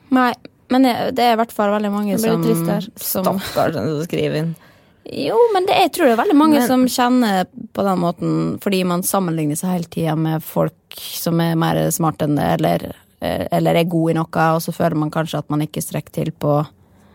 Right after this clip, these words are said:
Speaker 1: eh, noe som helst, da. Og det er jo mange, det er det som også er veldig fascinerende. Alle har forskjellige måter å lære på,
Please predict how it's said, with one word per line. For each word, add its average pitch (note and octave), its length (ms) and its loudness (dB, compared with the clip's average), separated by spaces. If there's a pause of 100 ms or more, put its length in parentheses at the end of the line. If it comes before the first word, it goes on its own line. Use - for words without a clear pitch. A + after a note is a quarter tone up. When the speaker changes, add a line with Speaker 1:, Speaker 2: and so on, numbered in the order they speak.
(680)
Speaker 1:
eh, - 240 -2
noe E3+ 220 -2
som E3+ 160 0
helst, G3 240 -2
da. D4 60 2 (180)
Og A3 160 2
det A3 80 2
er G#3+ 160 2
jo E3+ 340 -2
mange, G#3+ 360 2 (260)
det G#3+ 140 -2
er G#3+ 60 4
det G3+ 60 2
som A3 140 2
også A#3+ 220 2
er G#3+ 100 0
veldig G#3 220 0
fascinerende. F#3+ 400 -2
Alle G#3+ 240 2
har - 20 -4
forskjellige F#3 480 -2
måter F3+ 320 -2
å E3 80 0
lære F3+ 400 -2
på, - 160 2